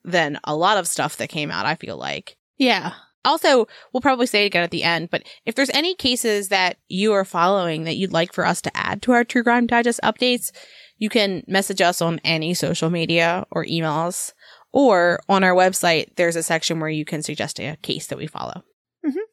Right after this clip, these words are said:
Speaker 2: Yep. And some of these are cases that people have told us to follow. So
Speaker 1: Mm-hmm.
Speaker 2: the first one we're gonna talk about is Daniel Robinson. And this one's a local one for me. And let's recap it a little bit, but he disappeared not terribly far from me.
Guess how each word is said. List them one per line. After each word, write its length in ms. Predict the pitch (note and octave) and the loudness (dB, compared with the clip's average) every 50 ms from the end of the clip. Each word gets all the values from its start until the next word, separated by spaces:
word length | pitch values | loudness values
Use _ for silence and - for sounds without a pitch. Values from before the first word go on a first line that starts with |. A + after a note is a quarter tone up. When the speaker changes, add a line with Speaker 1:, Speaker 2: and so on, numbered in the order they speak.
| _ _ _ _ _ - | _ _ _ _ _ -4
Speaker 2:
Yep. 220 | B3+ B3+ - - - | -2 -2 -2 -2 -2
And 160 | A#3+ A3 G3 | -2 -2 0
some 160 | - E4+ E4+ E4 | 0 0 0 0
of 80 | C4 | 0
these 240 | A#3 B3 A#3 A3 - - B3+ | 2 2 2 0 0 2 2
are 220 | B3 B3 A#3 G#3+ | 4 4 4 2
cases 380 | - - D#3+ - - G3 F3 - | 0 -4 -6 -4 -4 -6 -6 -4
that 300 | E3+ E3+ - - _ - | -4 -4 -4 -6 _ -6
people 240 | - G#3 - - | -6 -4 -4 -6
have 80 | - - | -8 -4
told 200 | - G3+ E3+ - | -2 -2 -2 -2
us 100 | - - | -6 -10
to 80 | - - | -6 -4
follow. 320 | - F3+ D3 G#2+ - - | -4 -2 -2 -4 -6 -6
So 360 | - - - E3+ D#3+ C3 - - _ _ _ - G#3+ | -4 0 0 0 0 0 -4 -10 _ _ _ -8 -6
Speaker 1:
Mm-hmm. 220 | A3 G#3+ A#3+ C4+ C4+ - _ _ _ _ _ - | -4 -2 -2 -2 -2 -4 _ _ _ _ _ -4
Speaker 2:
the 80 | B3+ - | -4 -2
first 320 | - - G4 G4 - - | 2 2 2 2 2 0
one 60 | G4+ | 0
we're 80 | F#4 E4+ | 2 2
gonna 120 | E4 C#4+ | 2 2
talk 240 | - - A#3 G#3 - | 2 2 2 0 2
about 240 | G#3+ G3+ G3 F#3+ - | 0 0 0 0 0
is 80 | F#3+ - | -2 -2
Daniel 300 | G3 F3 F3 G3+ A3+ A3 | -2 -2 -2 -2 -2 0
Robinson. 580 | F#3+ E3+ E3+ F3+ F3 - - F#3+ G3 G#3 A3+ _ _ - - - _ _ _ _ - | 0 -2 -2 -4 -8 -8 -8 -8 -8 -8 -10 _ _ -20 -20 -20 _ _ _ _ 0
And 360 | C4+ B3 B3 A#3+ A3+ A3 - _ - A#3+ | 2 2 2 2 0 -2 -6 _ -8 -2
this 220 | G#3+ C#4 C#4 - | -2 -2 0 0
one's 140 | A#4+ A4+ G4+ | 0 2 2
a 40 | E4+ | 4
local 380 | A3+ G3 F#3+ F#3+ - F#3+ E3+ | 4 4 4 4 2 0 0
one 160 | E3 D#3 D#3 F3 | 0 -4 -6 -6
for 140 | - F3+ | -6 -6
me. 340 | E3+ E3 C#3 - E3+ G3 - _ _ - | -6 -6 -8 -10 -12 -14 -18 _ _ -4
And 260 | - C4 C4 C4 A#3 | 0 0 0 0 0
let's 220 | - C#4 D4+ - - | 0 0 0 0 0
recap 360 | C4+ B3 - A#3 A3 G3+ - | -4 -2 0 0 0 0 0
it 60 | F#3 | -2
a 60 | F#3 | -2
little 220 | F3+ E3+ D3 D3 - | 0 -2 -2 -2 -4
bit, 180 | - C#2 - - | -4 -6 -4 0
but 220 | - F#3+ - - - - - | 0 0 0 0 -4 -10 -6
he 180 | - - C#4 | 0 2 2
disappeared 400 | E4+ E4 - G#4+ - - E4 B3 | 4 2 2 2 0 2 2 2
not 180 | B3 A#3+ B3 - | 2 2 0 0
terribly 320 | - - A3 A#3 A3+ G#3+ | 0 2 2 4 4 2
far 240 | F#3+ - E3+ - - | 0 0 -2 -6 -6
from 220 | - - - - - | -6 -8 -12 -12 -10
me. 260 | - A1+ - - | -10 -12 -12 -14